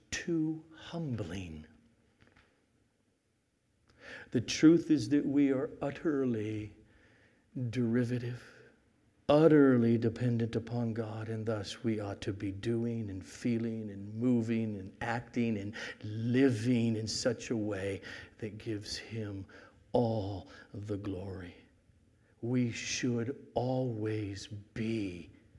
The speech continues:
no matter the circumstance, thankful to our Creator, to our Savior.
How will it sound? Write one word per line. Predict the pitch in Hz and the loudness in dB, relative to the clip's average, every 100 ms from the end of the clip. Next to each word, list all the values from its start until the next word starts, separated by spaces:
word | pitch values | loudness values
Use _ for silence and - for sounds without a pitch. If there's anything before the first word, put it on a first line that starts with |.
| - _ _ | -20 _ _
no | 127 113 | -6 -6
matter | 104 107 113 120 127 113 | -6 -6 -4 -2 0 -2
the | 113 | -2
circumstance, | - 107 101 85 85 - - - - - - - _ _ _ _ _ _ _ _ _ _ _ _ _ | -4 -4 -6 -8 -8 -10 -10 -16 -16 -16 -16 -18 _ _ _ _ _ _ _ _ _ _ _ _ _
thankful | - - - 123 123 - - - - - _ _ _ _ _ _ _ _ _ _ _ _ _ _ _ _ _ | -20 -14 -6 -4 -4 -10 -18 -20 -20 -20 _ _ _ _ _ _ _ _ _ _ _ _ _ _ _ _ _
to | - - | -12 -12
our | - - | -14 -18
Creator, | - 107 - 110 - _ - _ _ _ _ _ _ _ _ _ - _ _ - - _ _ _ - | -16 -16 -16 -18 -20 _ -20 _ _ _ _ _ _ _ _ _ -20 _ _ -20 -20 _ _ _ -10
to | - 95 | -6 -6
our | 80 | -8
Savior. | - - - - - - 110 | -8 -8 -8 -10 -16 -18 -20